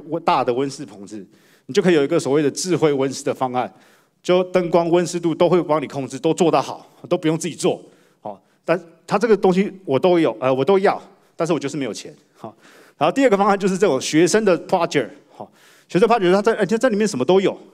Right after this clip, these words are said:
有灯，有喷湿器，有，呃，那个加湿的，有风扇，什么都有。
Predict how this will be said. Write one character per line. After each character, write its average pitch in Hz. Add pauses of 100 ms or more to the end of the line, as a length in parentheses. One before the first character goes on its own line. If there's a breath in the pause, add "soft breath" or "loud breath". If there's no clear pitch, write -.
(120)
有 110
灯， 202 (520 loud breath)
有 120
喷 165
湿 180
器， 196
有， 143 (180)
呃， 135
那 139
个 139
加 170
湿 170
的， 147
有 113
风 180
扇， 147
什 131
么 131
都 175
有。 120